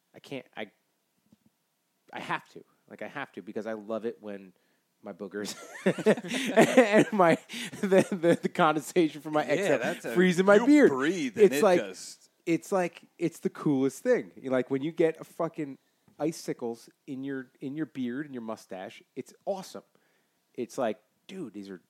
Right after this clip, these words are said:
Speaker 1: this is a cool time to be outside.
Speaker 2: It's a, it's a bag.
Speaker 1: I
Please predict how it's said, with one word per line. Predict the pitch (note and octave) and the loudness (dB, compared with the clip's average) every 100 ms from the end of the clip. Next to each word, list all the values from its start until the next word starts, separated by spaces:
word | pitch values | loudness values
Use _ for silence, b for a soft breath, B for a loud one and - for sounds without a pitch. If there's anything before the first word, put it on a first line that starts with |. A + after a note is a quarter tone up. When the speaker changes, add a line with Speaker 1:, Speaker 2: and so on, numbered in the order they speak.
| _ | _
Speaker 1:
this | C3 - | -18 -16
is | F#2+ _ _ _ _ _ - | -20 _ _ _ _ _ -20
a | |
cool | - - D3 | -16 -8 -8
time | - C3+ | -6 -8
to | A#2 | -6
be | A#2 | -6
outside. | A2 G2+ A2 E2+ | -6 -6 -10 -10
Speaker 2:
It's | - | -16
a, | - _ _ | -20 _ _
it's | - | -20
a | |
bag. | - - F2+ | -20 -16 -6
Speaker 1:
I | D#3 | -2